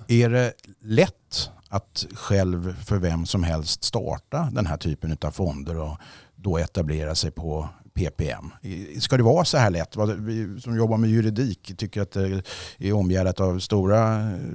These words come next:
regleringar i såna här sammanhang, men det kanske det inte är. Berätta.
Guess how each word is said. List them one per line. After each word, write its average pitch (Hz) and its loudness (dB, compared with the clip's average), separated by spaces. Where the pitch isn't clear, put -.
regleringar 92 2
i 90 0
såna 95 0
här 85 2
sammanhang, 85 2
men 92 2
det 101 0
kanske 151 -2
det 147 2
inte 123 -2
är. 87 2
Berätta. - -2